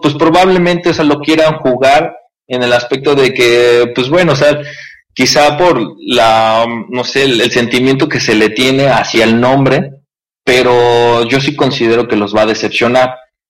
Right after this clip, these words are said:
Entonces, a mi opinión, ahorita creo que sigue costando los ochocientos cincuenta, si no es que a lo mejor setecientos pesos, pero yo la verdad,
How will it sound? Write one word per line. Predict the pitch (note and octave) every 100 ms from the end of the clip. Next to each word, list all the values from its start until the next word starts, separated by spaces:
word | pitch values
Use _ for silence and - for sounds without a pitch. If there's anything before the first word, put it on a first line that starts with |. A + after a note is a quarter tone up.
| -
Entonces, | C#3 D#3+ D#3 D#3
a | C3
mi | C3+
opinión, | C3+ C3+ C#3 C#3+ E3 E3+ F3 -
ahorita | B2+ D3+ D#3+ E3+
creo | E3 D#3+
que | C#3+
sigue | D3+ D3+
costando | C3 A2 C3+ C#3 C3+ B2
los | A2+ G#2+
ochocientos | A2 - C#3 C#3
cincuenta, | G#2+ G#2+ B2 C3 -
si | A2
no | A2+
es | A2+
que | C3+
a | A2+
lo | G2+
mejor | A#2 A#2 A2+
setecientos | G#2 G2 B2 B2 A#2 -
pesos, | A2 B2 G#2 -
pero | G#2+ G#2 G#2+ G#2 - _ _ -
yo | B2 D#3+
la | F3+
verdad, | D3 B2+ C3+ E3 F3+